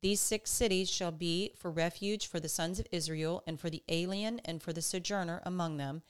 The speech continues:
that anyone who kills a person unintentionally may flee there. But if he struck him down with an iron object so that he died, he is a murderer. The murderer shall surely be put to death.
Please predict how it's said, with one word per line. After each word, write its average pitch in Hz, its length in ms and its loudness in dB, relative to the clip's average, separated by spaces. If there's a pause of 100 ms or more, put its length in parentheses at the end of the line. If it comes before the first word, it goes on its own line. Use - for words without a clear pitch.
(320)
that 170 140 2
anyone 220 400 2
who 220 140 -2
kills 208 300 0
a 208 60 -2
person 185 500 -2
unintentionally 175 800 -2
may 156 180 -2
flee 165 300 -2
there. - 360 -4 (480)
But 170 140 4
if 175 140 2
he 180 100 0
struck 196 400 2
him 247 200 0
down 165 440 0
with 165 160 0
an 165 160 -6
iron 180 400 0
object 156 640 -2
so - 220 0
that 156 160 2
he 190 100 -6
died, 147 480 0 (280)
he 185 140 2
is 170 120 4
a 170 60 -2
murderer. 175 560 -2 (300)
The 165 80 -4
murderer 185 500 4
shall 165 240 0
surely 175 400 0
be 175 140 -2
put - 280 -2
to - 80 -4
death. 147 380 -4